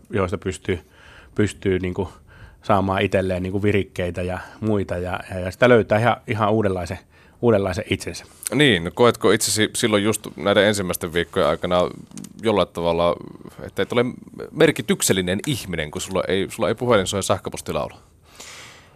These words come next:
Speaker 1: No mua helpotti kyllä siinä tietysti se, että, että tota, oli kesäaika ja, ja, ja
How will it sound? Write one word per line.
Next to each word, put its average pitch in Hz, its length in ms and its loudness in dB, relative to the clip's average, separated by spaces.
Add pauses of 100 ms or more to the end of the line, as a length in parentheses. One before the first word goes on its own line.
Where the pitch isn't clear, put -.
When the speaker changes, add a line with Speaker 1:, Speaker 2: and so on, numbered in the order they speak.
(140)
Speaker 1:
No 147 120 6
mua 180 280 12
helpotti 131 420 6
kyllä 113 220 4
siinä 107 220 2
tietysti 110 280 2
se, 98 280 4
että, - 280 -4
että 98 260 0
tota, 95 540 0 (380)
oli 110 240 2
kesäaika 90 1000 -2
ja, 87 200 -8 (120)
ja, 92 100 -2
ja 87 100 -2